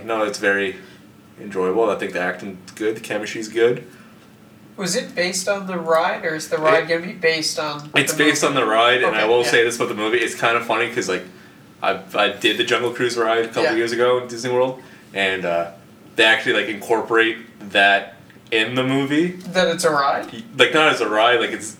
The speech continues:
Speaker 1: like, a, The Rock's character, that's his job. He's, like, he,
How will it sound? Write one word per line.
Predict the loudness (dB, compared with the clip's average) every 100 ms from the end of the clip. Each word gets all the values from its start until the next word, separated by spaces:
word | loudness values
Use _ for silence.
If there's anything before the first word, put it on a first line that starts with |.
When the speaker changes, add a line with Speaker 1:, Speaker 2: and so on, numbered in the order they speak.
| -8
Speaker 1:
like, | -4 -2
a, | -2 -4 -8 -20 -20 -20 -10
The | -2
Rock's | 2 2 0
character, | 0 0 2 2 0 0 -12 -6
that's | -2 0
his | -2 -10
job. | -2 2 4 2 0
He's, | -4 -6
like, | -8
he, | -10 -14